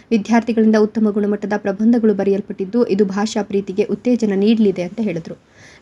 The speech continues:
ನಮ್ಮ ಭಾಷೆಗೆ ಐದಾರು ಶತಮಾನಗಳ ಇತಿಹಾಸ ಇದೆ. ಎಂಟು ಜ್ಞಾನಪೀಠ ಪ್ರಶಸ್ತಿಗಳು ದೊರೆತಿವೆ.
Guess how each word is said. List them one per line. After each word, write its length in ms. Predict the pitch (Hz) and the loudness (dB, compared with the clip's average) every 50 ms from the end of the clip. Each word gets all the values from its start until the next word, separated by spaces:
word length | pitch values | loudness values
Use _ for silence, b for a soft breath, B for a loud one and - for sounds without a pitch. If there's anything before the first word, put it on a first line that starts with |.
| - | 4
ನಮ್ಮ 220 | 233 269 302 339 349 | 4 6 6 6 4
ಭಾಷೆಗೆ 460 | - 254 262 269 269 - 269 226 247 | 2 0 -2 -2 -2 -2 0 2 2
ಐದಾರು 420 | 220 165 202 220 220 226 220 220 | 2 4 2 2 2 0 -2 -2
ಶತಮಾನಗಳ 600 | 214 - 220 208 - 208 208 202 208 202 208 202 196 - | -2 -4 -6 -4 -4 -6 -4 -2 -4 -2 -2 -2 -2 -2
ಇತಿಹಾಸ 440 | 208 208 - - 220 220 214 - 190 | -2 -6 -6 -6 -6 -6 -4 -4 -6
ಇದೆ. 260 | 180 180 175 170 - _ | -8 -8 -8 -10 -10 _
ಎಂಟು 260 | - 208 233 240 262 240 | 2 2 2 4 2 2
ಜ್ಞಾನಪೀಠ 580 | 196 214 214 208 208 220 220 214 214 208 208 202 | 2 2 2 4 2 2 2 2 0 0 0 -4
ಪ್ರಶಸ್ತಿಗಳು 680 | 202 214 208 - 202 208 - - 208 208 202 196 185 | -6 -6 -6 -6 -6 -8 -6 -8 -4 -2 -2 -2 -2
ದೊರೆತಿವೆ. 400 | 202 190 - - - 180 180 - | -4 -8 -8 -10 -8 -8 -8 -10